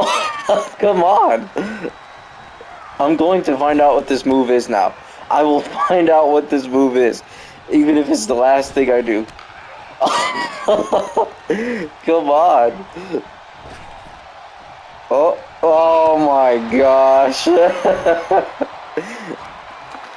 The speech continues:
What is this move? Oh no. Oh,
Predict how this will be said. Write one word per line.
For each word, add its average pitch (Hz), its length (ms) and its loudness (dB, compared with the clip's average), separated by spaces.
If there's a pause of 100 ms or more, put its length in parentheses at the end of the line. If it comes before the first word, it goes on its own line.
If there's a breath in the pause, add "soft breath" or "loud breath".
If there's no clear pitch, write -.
(120)
What 170 260 2
is 170 240 2
this 151 260 0
move? 135 480 0
Oh 131 200 2
no. 113 400 0 (1000)
Oh, 151 280 -2